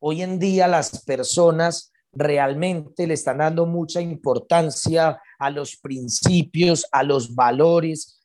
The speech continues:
y están tomando su decisión de compra más, pasando por encima incluso, pues, de lo económico. Entonces,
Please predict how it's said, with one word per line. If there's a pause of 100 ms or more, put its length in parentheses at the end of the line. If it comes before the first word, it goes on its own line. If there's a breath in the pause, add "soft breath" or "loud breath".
(100)
y
están
tomando
su
decisión
de
compra (520)
más, (240)
pasando
por
encima
incluso, (480)
pues,
de
lo
económico.
Entonces,